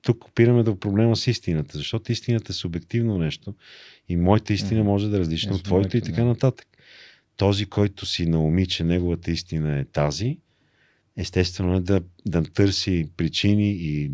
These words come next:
Speaker 1: доказателства, за да докаже своята си истина. Но това не означава, че това е обективната истина.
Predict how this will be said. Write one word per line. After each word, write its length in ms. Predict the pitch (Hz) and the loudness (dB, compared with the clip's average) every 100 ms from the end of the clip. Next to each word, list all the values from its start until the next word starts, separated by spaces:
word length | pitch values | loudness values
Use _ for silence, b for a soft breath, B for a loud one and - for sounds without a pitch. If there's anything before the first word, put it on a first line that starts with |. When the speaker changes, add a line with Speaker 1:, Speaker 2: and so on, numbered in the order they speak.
| 78 | -10
Speaker 1:
доказателства, 1120 | - 85 82 78 76 69 90 90 78 - 95 | -14 -10 -6 -4 -2 0 0 -2 -8 -6 -4
за 140 | 98 101 | -2 -2
да 100 | 90 | -4
докаже 440 | 85 - 73 90 | -6 -4 -4 -4
своята 380 | - 110 110 101 | 0 2 2 -4
си 120 | 87 | -4
истина. 340 | 82 - 69 - B B B - | -6 -6 -10 -10 B B B -14
Но 60 | |
това 160 | - 87 | -6 -2
не 60 | 87 | 0
означава, 440 | 78 71 - 95 | 0 -2 0 0
че 160 | - - | -2 -2
това 180 | 98 | 2
е 60 | 95 | 2
обективната 680 | 87 80 - 82 78 71 71 | 2 -2 -4 -4 -4 -4 -6
истина. 400 | 67 - 71 | -6 -8 -10